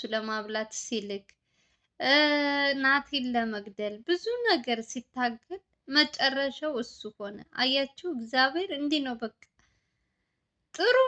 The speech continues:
ነገር፣ መልካም ነገር፣ እውነተኛ ሀቅ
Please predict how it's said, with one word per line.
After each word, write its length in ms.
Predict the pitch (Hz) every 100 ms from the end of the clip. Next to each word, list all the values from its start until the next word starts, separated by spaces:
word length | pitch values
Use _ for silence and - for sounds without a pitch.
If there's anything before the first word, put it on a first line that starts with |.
| 494
ነገር፣ 340 | 415 302 330 285
መልካም 580 | 269 294 285 - 294 302 277
ነገር፣ 380 | 269 233 233 226 - -
እውነተኛ 680 | 294 320 330 320 302 294 294
ሀቅ 320 | 247 277 269